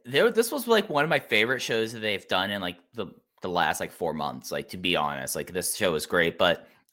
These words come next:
I'm gonna shout out Jon Moxley versus Kazarian, 'cause that match ruled. That was a match that very easily could have just bun-, been a match where, like, I think earlier in the show, we saw some people who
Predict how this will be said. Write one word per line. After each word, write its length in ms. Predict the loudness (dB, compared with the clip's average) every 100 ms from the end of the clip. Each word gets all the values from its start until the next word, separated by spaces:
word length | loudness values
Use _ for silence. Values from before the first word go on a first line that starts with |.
| _
I'm 120 | 4
gonna 160 | 6 6
shout 240 | 8 8
out 220 | 8 6 4
Jon 200 | 4 6
Moxley 400 | 6 6 4 0
versus 400 | -2 -6 -8 -8
Kazarian, 800 | -6 -4 -2 2 2 2 -4 -10 _ _ -10
'cause 140 | 0
that 280 | 4 4 4
match 380 | 4 4 -2 -12 -12
ruled. 540 | -2 4 6 6 2 0
That 260 | 2 4 6
was 220 | 4 4
a 80 | 2
match 400 | 4 4 2 2
that 320 | 4 2 -2 _ _ _ -20 0
very 560 | 4 6 6 4 2 2
easily 420 | 4 4 4 0
could 140 | 2
have 160 | -2 -2
just 340 | -4 -4 -2
bun-, 300 | 2 2 0 -8 -6
been 200 | 2 4
a 80 | 4
match 500 | 2 0 0 -2 -10 -14 _
where, 180 | 2 4
like, 160 | 4 4
I 120 | 4
think 200 | 4 0 2
earlier 300 | 2 4 2
in 80 |
the 100 | 0
show, 240 | 0 2 4
we 100 | 4
saw 220 | 6 4
some 220 | 6 2
people 320 | 2 2 2
who 280 | 4 2 0